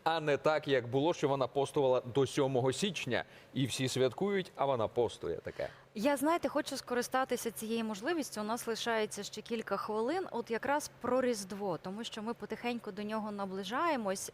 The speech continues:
Speaker 2: Двадцять четверте грудня, святий вечір. Є релігійні традиції, є сімейні традиції, коли збирається вся родина. Так було, е, до повномасштабної війни, зараз вона розділила родини. Але тим не менш,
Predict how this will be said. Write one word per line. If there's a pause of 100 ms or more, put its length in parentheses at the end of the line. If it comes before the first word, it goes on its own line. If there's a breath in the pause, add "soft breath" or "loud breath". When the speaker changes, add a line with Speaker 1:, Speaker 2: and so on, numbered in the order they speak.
Speaker 2:
Двадцять
четверте
грудня,
святий
вечір. (440 loud breath)
Є
релігійні
традиції,
є
сімейні
традиції,
коли
збирається
вся
родина. (340 loud breath)
Так
було,
е,
до
повномасштабної
війни,
зараз
вона
розділила
родини.
Але
тим
не
менш,